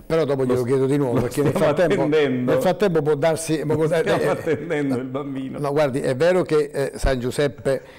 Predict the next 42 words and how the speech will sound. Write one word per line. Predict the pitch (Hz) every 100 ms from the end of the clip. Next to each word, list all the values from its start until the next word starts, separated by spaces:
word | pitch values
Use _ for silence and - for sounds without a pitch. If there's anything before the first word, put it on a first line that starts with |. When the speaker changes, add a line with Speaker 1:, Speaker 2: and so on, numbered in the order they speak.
| - -
Speaker 1:
o | -
meglio | 127 131 127 127
Maria, | 131 131 156 175 156 143 - - - _
grazie | 113 143 143 143
a |
San | 120 143 131
Giuseppe | 123 131 175 165 - - 180
in | 131
qualche | 139 135 143
modo | 139 160 151 139 - -
Speaker 2:
<laughs> | -
Speaker 1:
l'ha | 131 127
concepito | 135 120 139 147 131
per | 131
virtù | 113 131 156
dello | 135 139
Spirito | - 147 147 165
Santo, | 147 139 - 117
però, | 131 139 -
Speaker 2:
Però | 131 139 147 - -
Speaker 1:
insomma, | 147
Speaker 2:
non | 170
esageriamo. | 147 120 127 117 107 110 -
Speaker 1:
però | 170 175
sempre | 165 160 151
San | 156
Giuseppe, | 139 143 165 160 123
San | 123
Giuseppe | 147 135
Speaker 2:
Va | 131
Speaker 1:
deve | 127
Speaker 2:
bene. | 123
Speaker 1:
sapere | 123 175 135
che | 127 131
roba | 135 123
ci | 123
sta | 123 131
là, | 117 113
no? | 165 202
Speaker 2:
Va | 139 110
bene. | 160 123 143 123 123 -
Speaker 1:
Ecco, | 139 -